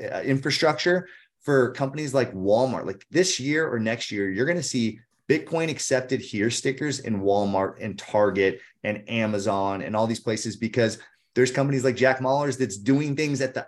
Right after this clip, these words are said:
upper high level. And then you have companies like us that are doing things at kind of the ground floor level of, like, the regular economy. The Bitcoin economy is absolutely coming. I don't check the Bitcoin price every day.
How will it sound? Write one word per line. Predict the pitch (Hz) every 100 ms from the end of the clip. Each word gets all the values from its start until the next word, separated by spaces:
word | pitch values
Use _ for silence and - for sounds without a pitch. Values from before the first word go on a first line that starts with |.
| -
upper | 143 147
high | 123 143 139
level. | 127 135 123 -
And | 120
then | 120
you | 120
have | 113
companies | - 127 127
like | 117 110
us | 127 117
that | 123
are | 110
doing | 101 120 120 120
things | 123 113
at | 117
kind | 120 113
of |
the | 107
ground | 95 113 117 113
floor | 110 123 131
level | 120 104 104 104 101 - -
of, | 110
like, | 110 107
the | 101
regular | 110 113 113 107
economy. | 107 113 127 113 101 - _
The | 123
Bitcoin | 117 151 175 - 196 202
economy | 190 175 160 139 113 110 101 _ _
is | 131 151 160 - 113
absolutely | 139 156 - 147 135 135 131
coming. | 123 123 117 95 - _
I | 117 151
don't | 185 185 - -
check | - 135 -
the | 110
Bitcoin | 107 - 123 131
price | 131 131 135
every | 139 147
day. | 151 175 202